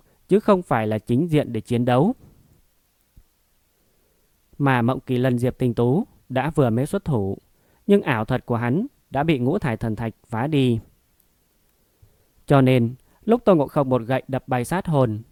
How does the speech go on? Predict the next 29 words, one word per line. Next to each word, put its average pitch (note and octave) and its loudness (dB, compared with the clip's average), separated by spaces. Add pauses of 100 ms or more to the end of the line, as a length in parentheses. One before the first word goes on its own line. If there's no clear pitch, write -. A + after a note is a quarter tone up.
(140)
cùng C3+ 0
với D#3+ -2
Diệt C#3+ -2
Hoàng A#2+ -6
về A2 -4
sau, B2 0 (680)
mấy D#3+ 2
người G3+ 2
còn A2+ 0
lại A#2 -4
cũng D3+ -2
nhìn A#2+ 0
lao A#2+ 0
nhao A#2 0
hiện A#2 -4
thân. A#2 -4 (1800)
Nếu D3 4
như F#3 2
phục B2 -2
kích F3+ -4
thất F#3+ -2
bại, B2+ 0 (360)
vậy C#3+ 2
thì C3+ -2
phải A2 -2
chính B2+ -2
diện D3+ -2
giao B2 0
tranh. A#2+ 0